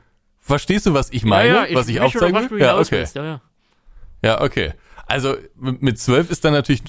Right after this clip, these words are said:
Speaker 1: schon nochmal eine andere Kategorie. Aber man ist ja dann vermutlich geneigt, erstmal nach den zwanzig Euro Jobs zu gucken und die dann erstmal anzunehmen.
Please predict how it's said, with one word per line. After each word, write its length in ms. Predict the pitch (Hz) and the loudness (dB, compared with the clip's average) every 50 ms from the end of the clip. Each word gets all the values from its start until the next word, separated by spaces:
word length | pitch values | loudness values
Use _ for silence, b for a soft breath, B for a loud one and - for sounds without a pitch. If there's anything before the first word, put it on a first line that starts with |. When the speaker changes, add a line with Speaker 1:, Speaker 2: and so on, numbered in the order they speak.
| - - | -8 -4
Speaker 1:
schon 120 | - 156 | 0 0
nochmal 200 | 147 131 123 123 | 0 2 0 0
eine 120 | 120 113 | 0 0
andere 240 | - 156 175 147 104 | 0 0 0 -2 -2
Kategorie. 640 | - - 101 90 95 90 95 90 85 90 85 85 82 b b b b b b b b | -2 -4 -4 -4 -4 -4 -4 -4 -4 -4 -4 -4 -6 b b b b b b b b
Aber 500 | 104 110 107 117 113 110 110 104 - _ _ _ _ _ _ _ _ _ _ _ _ - | 0 0 2 2 2 2 0 -2 -4 _ _ _ _ _ _ _ _ _ _ _ _ -4
man 200 | 135 135 127 117 | -2 0 0 0
ist 160 | 127 143 - | 0 -2 0
ja 60 | 170 | 0
dann 160 | 151 143 135 123 | 2 2 0 2
vermutlich 500 | - 123 117 117 139 165 - 180 - - | 2 0 2 2 2 2 0 -2 0 0
geneigt, 400 | 165 139 127 127 135 123 - - | 2 2 4 2 2 0 -2 -2
erstmal 300 | 135 147 - - 151 143 | -4 -4 -2 0 0 0
nach 140 | 139 127 | 0 0
den 400 | - - 143 143 143 139 139 - | 0 0 0 0 0 -2 -4 -4
zwanzig 400 | - - 170 208 320 311 - - | -2 0 0 0 2 -2 -6 -4
Euro 380 | - 98 95 82 85 85 85 80 | -2 -2 -2 -2 -2 -4 -4 -4
Jobs 600 | 78 - 95 85 - - - - - - - _ _ | -4 -4 -4 -4 -4 -8 -14 -14 -14 -18 -20 _ _
zu 160 | - - - | -6 -4 -2
gucken 460 | - 98 92 - - 82 78 80 82 - | 0 -2 -2 -2 -2 -4 -4 -4 -6 -6
und 260 | - - 104 101 - - | -4 -2 -2 -2 0 0
die 80 | 151 | 0
dann 160 | 120 98 85 | 2 2 0
erstmal 320 | 71 71 87 - - 85 82 | -2 -4 -6 -4 -2 -2 -2
anzunehmen. 480 | 85 80 - 95 87 85 85 80 80 | -2 -4 -4 -2 -2 -2 -2 -2 -4